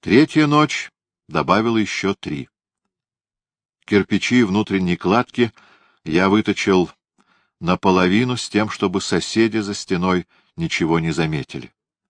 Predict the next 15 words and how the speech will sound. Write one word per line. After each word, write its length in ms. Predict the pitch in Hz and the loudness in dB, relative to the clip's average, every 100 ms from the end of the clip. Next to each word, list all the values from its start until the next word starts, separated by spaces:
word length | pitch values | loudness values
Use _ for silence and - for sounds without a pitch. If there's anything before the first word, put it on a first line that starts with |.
| _ _ _ _ _ - | _ _ _ _ _ -10
Единственное, 920 | 78 87 123 170 - 104 87 78 76 | -2 4 4 4 0 -4 -4 -2 -4
что 240 | - 95 | -4 0
я 100 | 82 | 0
себе 300 | 76 - 82 | 0 -2 0
позволил, 600 | 80 90 82 92 82 69 - _ _ _ | 0 0 2 2 2 0 -8 _ _ _
три 220 | - 90 95 | -2 0 0
тонких 800 | - 113 156 160 156 156 - - _ _ _ _ - | 2 4 4 2 -2 -2 -4 -20 _ _ _ _ -4
игольных 720 | 92 73 101 131 131 131 - | -4 4 6 6 2 -4 -8
сквозных 720 | - - 87 - 82 101 - | -12 -2 0 0 -2 -4 -4
отверстия. 680 | 98 - 80 - - 71 - _ _ _ _ _ _ _ _ _ _ _ _ _ | -6 -2 -4 -4 -12 -14 -16 _ _ _ _ _ _ _ _ _ _ _ _ _
Днём, 540 | 90 78 110 127 127 78 | -14 -2 2 4 2 -2
быстро 560 | 92 143 - 98 80 - - - _ | 0 0 -2 -2 -2 -4 -20 -20 _
поднырнув 640 | 104 82 90 95 117 123 | 0 2 2 2 2 -2
под 180 | - 76 | -4 -4
зеркало 540 | 67 92 95 113 120 | 0 0 0 -4 -6